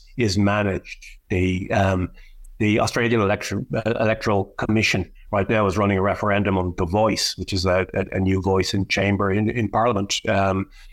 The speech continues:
uh, for Indigenous peoples. And they have a disinformation register, um, on their website, which basically says, "Here's a load of things that, um, have been said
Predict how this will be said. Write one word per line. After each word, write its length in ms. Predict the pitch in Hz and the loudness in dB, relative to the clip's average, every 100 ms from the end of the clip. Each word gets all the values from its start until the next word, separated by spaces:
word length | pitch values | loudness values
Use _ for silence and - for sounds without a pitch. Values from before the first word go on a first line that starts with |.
| - - - | -20 -18 -4
uh, 140 | 98 | -2
for 180 | 90 107 | 0 2
Indigenous 580 | 98 98 107 98 95 90 | 2 2 0 2 0 0
peoples. 560 | - 117 104 101 95 - | 0 0 2 0 -2 -4
And 400 | - 101 101 95 - - - - - | -2 0 0 -2 -6 -20 -20 -16 -2
they 140 | 120 | 0
have 240 | 104 117 113 | 2 2 2
a 120 | 107 | 0
disinformation 960 | 101 113 - 117 101 110 110 117 123 107 | 0 -2 0 0 0 0 2 0 0 0
register, 600 | 101 92 98 - 95 - - - - - | 0 0 -4 -4 -6 -6 -16 -18 -10 -2
um, 420 | 98 92 98 98 | 0 2 0 -2
on 240 | - 104 95 | 0 0 2
their 160 | 95 | 0
website, 640 | 92 110 110 - 104 90 - - - - | 2 0 0 -2 -2 -4 -8 -14 -14 -4
which 260 | 113 - | -4 -2
basically 480 | 110 101 - 95 101 | -2 0 -2 -2 -2
says, 460 | 95 123 110 95 - - - - - - - - | 0 2 2 0 -10 -14 -20 -18 -20 -20 -20 -8
"Here's 200 | - 147 | -2 0
a 60 | 131 | 2
load 220 | 123 120 | 2 2
of 140 | 98 - | 0 -2
things 580 | 127 123 101 98 - - - | 0 2 2 -2 -6 -12 -4
that, 200 | 113 98 - 113 | -2 -2 -2 0
um, 320 | 98 98 98 | 2 2 0
have 220 | 107 95 | 0 0
been 240 | 107 98 | 0 0
said 420 | 92 117 107 98 | 0 2 2 2